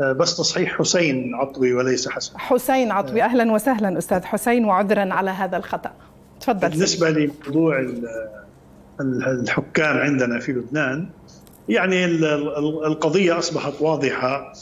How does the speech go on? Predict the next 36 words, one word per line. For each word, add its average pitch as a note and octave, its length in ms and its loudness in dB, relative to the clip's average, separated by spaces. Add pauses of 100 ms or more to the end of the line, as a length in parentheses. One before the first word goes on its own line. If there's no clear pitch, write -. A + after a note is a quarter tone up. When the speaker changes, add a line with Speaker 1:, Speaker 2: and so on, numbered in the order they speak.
(400)
Speaker 1:
بأن F#3 240 2
السياسيين F3+ 680 2
اللبنانيين D3 460 2
متورطين D3 640 2
جميعا، C3 640 0 (140)
آه، B2+ 200 -2
في، C#3+ 400 0
في، C#3 320 2
في C#3 180 2
فساد D3 420 2
الدولة B2+ 760 0
وفي D3 160 -4
انهيار C#3 380 2
الدولة، D#3 520 0 (560)
وبالتالي G3+ 720 2
الجميع، E3+ 540 2 (180)
آه، C#3+ 260 0
يريد D#3 420 2
أن C#3+ 120 -2
يلقي D#3+ 300 0
اللائمة D3 400 2
على C3+ 260 0
ال-، C3 200 -6
على C3+ 260 0
الآخر، F#3 460 0
والجميع F#3+ 440 4
يريد G3+ 280 2
أن G3 140 0
يحافظ F#3+ 380 2
على D3+ 160 2
الآخر. D3+ 500 0
هذا F3+ 120 2
بكل F3 320 0
وضوح، F3+ 260 2
بكل D#3+ 240 -4
صراحة. D#3 460 0